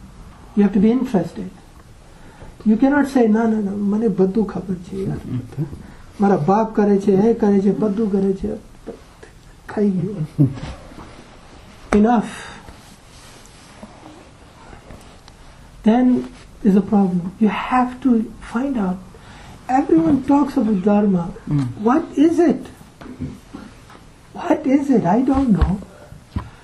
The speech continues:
Speaker 1: Find out. In this chapter two, Krishna gives this secret. And you know, at the end of chapter two, verse seventy-two, he says,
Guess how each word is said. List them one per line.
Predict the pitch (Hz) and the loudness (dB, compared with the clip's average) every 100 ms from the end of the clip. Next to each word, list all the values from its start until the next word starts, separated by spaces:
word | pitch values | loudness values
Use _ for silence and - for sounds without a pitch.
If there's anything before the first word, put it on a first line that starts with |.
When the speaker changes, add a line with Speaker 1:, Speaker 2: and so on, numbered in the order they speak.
| - - - - - - - - - - | -20 -20 -20 -20 -20 -20 -20 -20 -20 -4
Speaker 1:
Find | 302 311 220 | 0 2 2
out. | 156 160 - - - - - - - - - - - - - | 0 -4 -12 -20 -20 -20 -20 -20 -20 -20 -20 -20 -20 -12 -2
In | 277 | 2
this | 240 277 - | 4 2 2
chapter | 285 320 - 285 - | 0 0 0 0 2
two, | 359 277 214 | 2 2 -2
Krishna | - 262 294 220 | -2 0 0 2
gives | 247 240 | 2 2
this | 226 196 | 0 -2
secret. | 220 208 220 190 - - - - - - - - - - - - | -4 -8 -10 -14 -16 -20 -20 -20 -20 -20 -20 -20 -20 -20 -20 -4
And | 240 240 | 0 4
you | 320 | 4
know, | 320 | 4
at | 247 | 4
the | 254 | 4
end | 285 | 4
of | 285 - | 2 2
chapter | 262 254 254 | 2 2 2
two, | - 269 220 - - - - - - - | 4 4 4 0 -8 -20 -20 -20 -20 -2
verse | 196 254 254 | 2 2 2
seventy-two, | 254 240 240 220 233 196 190 - - - - - - - | 0 0 0 0 0 0 -2 -10 -20 -20 -20 -20 -20 -8
he | - 262 | 0 2
says, | - 285 294 | 4 4 2